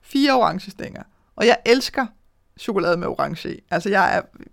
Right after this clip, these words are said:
ikke, jeg skal ikke købe det, fordi jeg spiser alt med det, og det går stærkt. Men, men det der, det, det er sådan en, øh, det er sådan en afmålt dosis, ikke? Så, så der gør det ikke noget, du spiser det <laughs> hele, så sidder du ikke og går i fuldstændig sukkerchok bagefter, fordi så meget af det er der ikke.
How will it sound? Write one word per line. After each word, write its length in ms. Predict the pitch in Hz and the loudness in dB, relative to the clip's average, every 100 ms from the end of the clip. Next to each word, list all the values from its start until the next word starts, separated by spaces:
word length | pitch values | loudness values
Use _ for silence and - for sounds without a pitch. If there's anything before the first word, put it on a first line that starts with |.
| - - | -20 -10
ikke, 400 | - 220 - 196 196 | -8 -6 -6 -8 -2
jeg 180 | 208 | -2
skal 120 | 202 208 | 0 -4
ikke 100 | - | -2
købe 240 | 190 180 | 0 0
det, 140 | 196 196 | -2 -6
fordi 260 | 185 185 | -8 -6
jeg 120 | 180 185 | -6 -6
spiser 380 | - 180 175 - | -8 -4 -4 0
alt 360 | 185 180 - - _ | 0 0 -6 -20 _
med 200 | 160 160 | -6 -4
det, 120 | 170 | -4
og 140 | 170 | -4
det 80 | 175 | -4
går 100 | 165 | -6
stærkt. 360 | 160 - - - _ - - - _ | -4 -6 -6 -12 _ -20 -20 -20 _
Men, 340 | 190 208 196 196 | -6 -4 -4 -4
men 140 | 208 | -2
det 140 | 254 | 0
der, 60 | 254 | 0
det, 220 | 254 247 | -2 -2
det 80 | 269 | -4
er 40 | |
sådan 220 | 254 240 214 | -4 -4 -4
en, 60 | |
øh, 200 | 196 190 - - - - _ _ | -4 -8 -14 -20 -20 -20 _ _
det 60 | |
er 40 | 277 | -8
sådan 120 | 277 | -8
en 60 | - | -2
afmålt 680 | 190 208 254 240 - 208 202 | 2 2 4 2 2 -2 -6
dosis, 460 | 175 165 - 196 | -6 -6 -6 -4
ikke? 180 | 294 294 | -4 -4
Så, 120 | 240 | -6
så 140 | 208 214 | -4 -2
der 160 | 240 233 - - - | 0 -2 -6 -20 -4
gør 140 | 208 | 0
det 60 | 202 | 0
ikke 120 | 214 | -2
noget, 180 | 208 208 | -6 -8
du 40 | |
spiser 340 | 208 214 196 202 | -10 -8 -4 -2
det 100 | 214 202 | 0 2
<laughs> 60 | |
hele, 200 | 262 220 | 2 2
så 280 | - - - | -4 -12 -6
sidder 200 | - 170 | -2 0
du 60 | 190 | 0
ikke 140 | 220 | -2
og 80 | 202 | -2
går 100 | 170 | -4
i 60 | |
fuldstændig 640 | 202 - 202 - 175 165 196 | -4 -6 -6 -6 -10 -10 -8
sukkerchok 640 | 190 180 202 - 156 160 | -8 -6 -8 -6 -8 -6
bagefter, 280 | 165 175 180 | -8 -8 -10
fordi 140 | 190 | -10
så 120 | 190 | -6
meget 260 | 175 156 156 | -4 -4 -4
af 60 | |
det 100 | - | -8
er 40 | - | -12
der 80 | |
ikke. 120 | - | -12